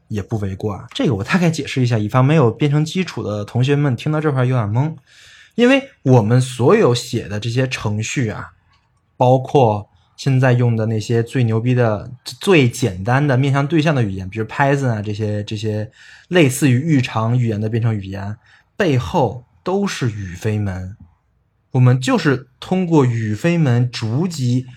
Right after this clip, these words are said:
演变成了现在的这些语言的。所以说，我们说弗雷格其实是非常优秀的，编程的创始人绝对不为过。大家拜祖师爷的时候可能又得多一个人啊。所以我们来总结一下弗雷格的逻辑到底是什么呀？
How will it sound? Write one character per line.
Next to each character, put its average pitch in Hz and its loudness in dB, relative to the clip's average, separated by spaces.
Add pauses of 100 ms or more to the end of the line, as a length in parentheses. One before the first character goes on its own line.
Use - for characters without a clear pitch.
(160)
演 104 0
变 139 2
成 107 -6
了 95 -8
现 101 -8
在 101 -6
的 95 -8
这 90 -14
些 95 -10
语 90 -10
言 82 -16
的。 80 -20 (840)
所 190 2
以 233 6
说， 123 4
我 67 -18
们 107 -4
说 107 0
弗 110 -6
雷 113 2
格 110 0
其 110 -4
实 101 -6
是 98 -10
非 117 -4
常 107 -4
优 101 -2
秀 101 -2
的， 165 2 (640)
编 135 4
程 123 2
的 117 2
创 117 2
始 104 -6
人 98 -8
绝 - -4
对 107 2
不 107 -4
为 95 -6
过。 98 -12
大 110 -2
家 110 0
拜 110 4
祖 101 -10
师 113 0
爷 110 2
的 113 2
时 110 -4
候 101 -2
可 98 -8
能 98 -2
又 104 0
得 101 -4
多 110 2
一 101 -2
个 98 -6
人 90 -10
啊。 92 -14 (160)
所 - -4
以 220 4
我 240 4
们 131 6
来 175 6
总 101 0
结 104 0
一 143 2
下 139 0
弗 156 0
雷 190 4
格 196 2
的 208 0
逻 123 2
辑 - -6
到 160 2
底 117 -2
是 117 -6
什 - -10
么 98 -10
呀？ 101 -8